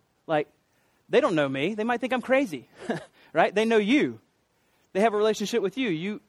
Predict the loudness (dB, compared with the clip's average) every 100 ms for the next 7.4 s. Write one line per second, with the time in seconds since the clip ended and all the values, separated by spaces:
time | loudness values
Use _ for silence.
0 | _ -8 -4 -4 -2 0 0 0 -2 -4
1 | -4 -6 -12 _ -6 -2 0 2 0 0
2 | -12 _ _ _ _ -6 0 0 0 -2
3 | -2 -4 -8 -8 -18 _ _ _ _ -16
4 | -4 -2 0 0 2 2 2 -6 -12 _
5 | _ _ _ 0 0 2 -2 0 0 0
6 | -2 -2 -2 -4 -6 -10 _ _ _ _
7 | _ -2 -2 -2